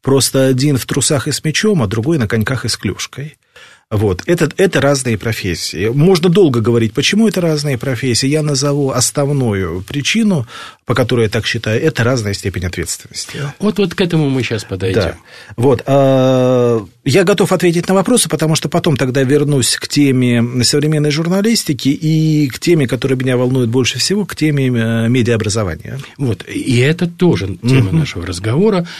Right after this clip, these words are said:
Speaker 2: потому что я не случайно, когда представлял
Speaker 1: Мгм.
Speaker 2: тебя, вот сначала я все-таки назвал, что ты ректор Академии медиаиндустрии.
Speaker 1: Да.
Speaker 2: Вот что это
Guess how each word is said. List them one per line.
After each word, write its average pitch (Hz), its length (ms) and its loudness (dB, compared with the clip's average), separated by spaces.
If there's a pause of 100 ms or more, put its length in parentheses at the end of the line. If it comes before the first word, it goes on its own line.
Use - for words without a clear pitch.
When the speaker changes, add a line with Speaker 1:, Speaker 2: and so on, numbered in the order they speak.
(160)
Speaker 2:
потому 120 320 0
что 120 140 -2
я 123 100 2
не 123 100 2
случайно, 110 460 0
когда 92 220 -2
представлял 104 420 0
Speaker 1:
Мгм. 98 80 -4
Speaker 2:
тебя, 131 360 -2
вот - 200 -2
сначала 143 460 -2
я 147 100 2
все-таки 117 240 -8
назвал, 110 420 -2 (260)
что 110 100 -4
ты 120 160 2
ректор 147 480 0
Академии 110 360 0
медиаиндустрии. 98 1000 -4 (240)
Speaker 1:
Да. 113 140 -2 (100)
Speaker 2:
Вот - 180 -6
что - 300 -2
это 113 240 -6